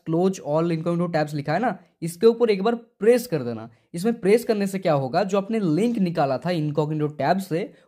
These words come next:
वो क्लियर हो जाएगा। उसमें जो भी कुकीज, कैच रहेगा, वो ऑटोमेटिकली हट जाएगा। अभी एक तो हो गया है, अभी अनलिमिटेड कैसे करोगे? अनलिमिटेड के लिए प्रोसेस सेम है, बार बार उतना सब नहीं करना पड़ेगा। आपको बस ड्यूल स्पेस का क्लियर डेटा करना है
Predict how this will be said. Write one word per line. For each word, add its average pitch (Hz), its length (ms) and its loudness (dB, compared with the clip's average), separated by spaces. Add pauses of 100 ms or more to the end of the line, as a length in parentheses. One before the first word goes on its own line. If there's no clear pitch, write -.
वो 277 280 -2
क्लियर 190 320 6
हो 139 120 0
जाएगा। 120 240 -6
उसमें 180 300 -6
जो 190 100 -2
भी 196 80 -4
कुकीज, 180 500 -6
कैच 165 400 2
रहेगा, 156 480 0 (200)
वो 240 120 2
ऑटोमेटिकली 196 680 0
हट 170 280 0
जाएगा। 113 320 -2
अभी 151 320 8
एक 196 240 10
तो 208 60 12
हो 185 100 12
गया 170 140 8
है, 190 100 10
अभी 160 120 12
अनलिमिटेड 156 560 10
कैसे 196 260 10
करोगे? 175 360 8 (160)
अनलिमिटेड 170 480 10
के 175 60 2
लिए 175 140 6
प्रोसेस 156 540 2
सेम 180 220 10
है, 190 200 8 (280)
बार 143 260 8
बार 214 140 12
उतना 185 280 8
सब 202 200 8
नहीं 175 160 8
करना 131 220 6
पड़ेगा। 131 380 0 (260)
आपको 120 280 4
बस 160 160 10
ड्यूल 156 240 8
स्पेस 165 320 2
का 220 140 2
क्लियर 180 460 8
डेटा 135 280 6
करना 107 280 0
है 101 480 0